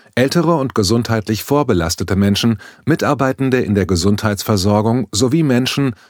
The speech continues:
die in grundlegenden Bereichen der Daseinsversorgung arbeiten. Begründet wird diese Auswahl damit, dass der größte Nutzen für die gesamte Bevölkerung erzielt werden solle.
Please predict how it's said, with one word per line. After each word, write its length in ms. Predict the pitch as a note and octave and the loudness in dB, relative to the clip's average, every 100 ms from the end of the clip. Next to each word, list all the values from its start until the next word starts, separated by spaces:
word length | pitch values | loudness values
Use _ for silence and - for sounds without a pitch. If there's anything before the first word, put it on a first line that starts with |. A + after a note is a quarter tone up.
| _ | _
die 100 | C3 | -2
in 120 | C#3+ B2 | 0 0
grundlegenden 680 | C#3 F#3 A2+ A#2 C3 A#2 | 0 0 0 0 2 2
Bereichen 540 | A2+ G2 F2+ A2+ A#2 F#2 | 2 2 0 0 0 0
der 160 | E2 | 0
Daseinsversorgung 1120 | D2+ E2+ F#2 F#2+ E2+ E2+ F#2 D#2+ F2 E2+ F2 F2 | -2 -2 0 0 0 -2 -2 -2 -2 0 -2 -2
arbeiten. 640 | F2+ F2+ D2+ - - - - - _ _ - | -2 -2 -4 -10 -16 -18 -20 -20 _ _ -4
Begründet 480 | B2+ D#3 F#3+ F3+ | 0 2 2 2
wird 140 | C#3 B2 | 0 0
diese 200 | A2+ G2 | 0 2
Auswahl 400 | G#2+ - A2 G#2 | 0 0 0 0
damit, 480 | G#2+ A2 A#2 - A#2 | 0 0 0 -2 -4
dass 140 | G#2 | -2
der 140 | F#2 | -2
größte 420 | E2 A#2 D#3 - G#2 | -2 0 0 0 0
Nutzen 420 | C3 - G2 F2+ | 0 0 -2 -2
für 160 | G#2 | -2
die 80 | F#2+ | -2
gesamte 420 | F#2 F2+ G2 G2+ | 0 0 0 0
Bevölkerung 680 | G#2+ A#2+ - C#3+ B2+ E2 D#2 | -2 -2 -2 -2 0 -2 -4
erzielt 420 | F2 F2+ - F2 | -4 -2 0 0
werden 240 | F#2+ E2+ E2+ | 0 -2 -2
solle. 340 | E2+ D2 - | -4 -6 -10